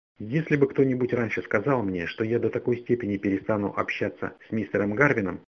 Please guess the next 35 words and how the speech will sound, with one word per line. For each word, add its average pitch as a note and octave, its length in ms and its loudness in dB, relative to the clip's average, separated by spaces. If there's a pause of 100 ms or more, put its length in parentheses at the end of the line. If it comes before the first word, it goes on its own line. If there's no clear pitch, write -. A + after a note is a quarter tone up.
я C3+ 220 8
бы C3 100 10
решила, B2+ 380 4
что - 160 -2
этот G#2+ 180 -4
человек A#2+ 420 0
ненормальный, A2+ 640 0
но, C#3 400 0 (300)
знаете, C3 600 2 (180)
я A#2+ 200 2
ведь A#2 160 0
тогда A#2+ 520 0
предложила, B2 560 2
что A2+ 200 2
останусь B2 420 0
на G2+ 100 0
некоторое G2+ 420 0
время, A#2 340 2 (120)
чтобы A2 300 -6
помочь C3 360 0
Еве B2 300 4
войти A2 300 2
в - 80 -8
курс A2+ 240 0
дела, G#2+ 380 2 (220)
но B2+ 180 2
она C#3 160 4
не C3+ 100 0
пожелала C3 480 6
этого, E2 380 0 (180)
поэтому C3+ 540 0
я A#2+ 180 2
тут G#2+ 200 -2
же G2+ 100 4
ушла, D3 400 2